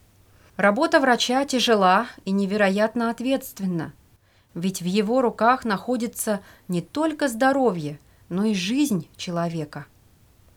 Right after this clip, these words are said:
Врач продолжает учиться на протяжении всей жизни. Одно из главных преимуществ профессии врача —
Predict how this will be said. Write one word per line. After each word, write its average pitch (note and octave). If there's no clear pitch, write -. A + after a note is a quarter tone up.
Врач A#3
продолжает G#3
учиться B3
на F#3+
протяжении F#3
всей F3
жизни. D#3+
Одно A3
из A#3+
главных C4
преимуществ A3+
профессии G#3
врача — F3+